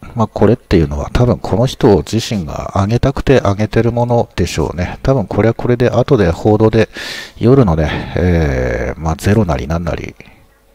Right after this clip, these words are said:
えー、報道ステーションなりで出てくると思われます。んで、達彦平野ね。えー、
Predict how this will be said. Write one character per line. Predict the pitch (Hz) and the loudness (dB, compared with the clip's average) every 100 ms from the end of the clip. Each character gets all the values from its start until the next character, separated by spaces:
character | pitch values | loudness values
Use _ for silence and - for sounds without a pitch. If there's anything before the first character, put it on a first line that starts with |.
| _ - | _ -8
え | 82 76 71 - - - - - - - _ _ _ - | -4 -2 -2 -6 -8 -10 -12 -18 -20 -20 _ _ _ -10
ー、 | - | 0
報 | 101 | 2
道 | 98 95 | 4 2
ス | |
テ | - | 0
ー | 98 | -2
シ | - | -2
ョ | |
ン | 69 | -6
な | 67 | -6
り | 71 | -6
で | - | -2
出 | 98 | -2
て | 92 | -2
く | - | -2
る | 76 | -6
と | - - - - - - - - - - - | -6 -10 -12 -20 -20 -20 -20 -20 -20 -20 -4
思 | 92 87 98 | -2 2 2
わ | 92 | 2
れ | 90 | 0
ま | 85 | -6
す。 | - - - - - - _ _ _ _ _ _ _ _ _ - - | -10 -14 -20 -20 -20 -20 _ _ _ _ _ _ _ _ _ -20 -14
ん | 101 101 | -8 -6
で、 | 104 120 - | -2 -2 -2
達 | - - 139 | -4 -2 -4
彦 | - - | -4 -8
平 | - - - | -8 -4 -4
野 | - | -4
ね。 | - - - _ _ - - - - - - - - - _ _ - | -6 -8 -10 _ _ -20 -20 -20 -20 -20 -20 -20 -20 -20 _ _ -8
え | 104 104 101 | -2 2 2
ー、 | 92 | 0